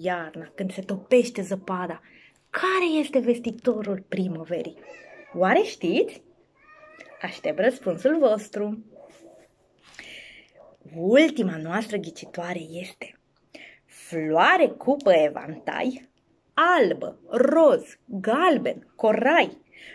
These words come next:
faci un colțișor de rai din grădina lunii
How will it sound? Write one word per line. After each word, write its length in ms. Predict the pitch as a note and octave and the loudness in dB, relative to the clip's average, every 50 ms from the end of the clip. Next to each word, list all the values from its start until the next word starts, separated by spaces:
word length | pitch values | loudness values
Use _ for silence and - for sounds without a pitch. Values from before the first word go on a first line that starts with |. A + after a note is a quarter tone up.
| - - | -20 -20
faci 520 | _ _ - - - - B4 A4+ G4+ - - | _ _ -20 -6 0 2 4 4 2 2 0
un 160 | B3 A3+ G#3+ | -4 -2 0
colțișor 640 | A3+ A3+ A3 G#3+ - A#3 G3+ - - C#4+ C4+ A3 F#3+ | 0 0 0 0 -4 -8 -2 4 6 6 6 6 4
de 220 | E3 D#3+ E3+ D#3+ E3 | 2 0 0 2 4
rai 320 | G#3 C4+ E4 F4+ F#4 F4+ - _ _ _ _ - | 4 6 6 6 4 2 -2 _ _ _ _ -12
din 400 | - G3+ G3+ B3 D4 D4 C#4+ A#3+ | -6 -2 2 4 4 6 6 4
grădina 720 | - A#3 F#3+ F3+ E3+ D#3 F#3 B3 C#4+ C#4+ C#4+ C#4+ D4 C#4+ C#4+ - - | 4 4 2 2 0 2 4 4 6 6 6 4 4 0 -2 -8 -8
lunii 640 | F3+ F3 F3 G3 A#3 B3 B3 B3 B3+ B3 B3 - | -6 -2 2 4 6 6 8 6 6 4 0 -6